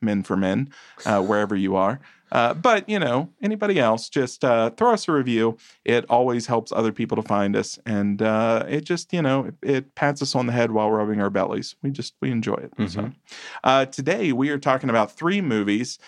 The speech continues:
Speaker 1: and, uh, they are all doppelganger movies.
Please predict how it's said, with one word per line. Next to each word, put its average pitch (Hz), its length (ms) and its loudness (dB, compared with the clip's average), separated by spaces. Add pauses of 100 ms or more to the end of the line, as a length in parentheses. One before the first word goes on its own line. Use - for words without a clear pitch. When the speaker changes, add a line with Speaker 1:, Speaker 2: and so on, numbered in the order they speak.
(280)
Speaker 1:
and, 131 440 2
uh, 120 220 6
they 117 160 2
are 143 200 2
all 139 280 2
doppelganger 110 680 -2
movies. 98 540 -4